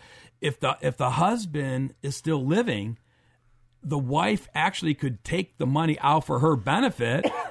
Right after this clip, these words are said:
And if she, if she's still married to the husband, do you think maybe they could jointly spend it?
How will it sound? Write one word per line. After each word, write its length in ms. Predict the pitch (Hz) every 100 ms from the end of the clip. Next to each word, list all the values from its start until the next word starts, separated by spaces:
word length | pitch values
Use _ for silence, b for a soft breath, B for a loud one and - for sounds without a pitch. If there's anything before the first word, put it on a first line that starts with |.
| -
And 160 | 147 156
if 80 |
she, 200 | 139 165
if 100 | 147
she's 260 | - 165 190
still 220 | - 175
married 400 | 135 135 170 196
to 80 | 160
the 80 | 120
husband, 380 | 147 165 190 151
do 40 |
you 80 | 117
think 320 | - 143 175
maybe 400 | 117 135 156 165
they 160 | 151 147
could 200 | 127 104
jointly 320 | 131 160 139
spend 280 | - 156 226
it? 160 | -